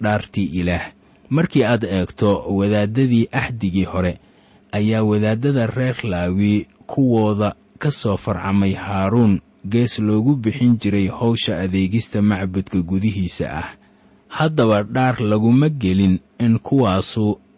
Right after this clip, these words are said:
ay Ilaah howl u qabtaan. Haddaan horay idinku sii wadno,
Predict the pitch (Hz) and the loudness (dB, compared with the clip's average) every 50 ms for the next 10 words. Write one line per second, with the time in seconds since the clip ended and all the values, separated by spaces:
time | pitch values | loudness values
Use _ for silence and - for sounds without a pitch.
0 | _ _ - 107 107 104 95 - 98 107 113 117 120 117 104 95 - 117 113 107 | _ _ -6 -4 -2 -2 -2 -2 -2 0 0 2 2 2 2 0 0 0 0 0
1 | 98 107 110 - - 101 95 - - - 113 110 101 90 82 78 - _ _ _ | 0 -2 -4 -4 -4 -6 -6 -6 -8 -6 -4 -2 -2 -2 -4 -4 -8 _ _ _
2 | _ _ _ _ _ _ - - 101 98 95 104 104 104 101 98 - 131 151 147 | _ _ _ _ _ _ -10 -6 -6 -4 -2 0 0 0 0 0 0 0 0 0
3 | 117 117 117 127 123 123 - 160 139 - - 104 87 90 90 87 92 95 101 104 | -2 0 2 2 2 2 0 -4 -6 -4 -4 -2 -2 -2 -4 -2 0 2 2 4
4 | 107 104 104 101 - | 4 2 2 0 -2